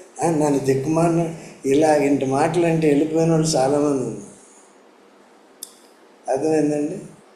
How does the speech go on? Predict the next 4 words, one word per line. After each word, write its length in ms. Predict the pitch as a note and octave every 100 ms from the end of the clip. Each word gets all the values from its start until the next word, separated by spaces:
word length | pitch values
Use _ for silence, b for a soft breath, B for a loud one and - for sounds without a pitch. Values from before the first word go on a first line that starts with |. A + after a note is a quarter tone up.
| - - -
కామన్గా 600 | C#3 E3 F#3+ G3 F#3+ G3
వాక్యం 400 | G3 F3+ F3+ F#3
చెప్పినా 440 | F3+ F3+ E3 F3 E3+
సరే 680 | E3 E3 D3+ C#3+ D3+ E3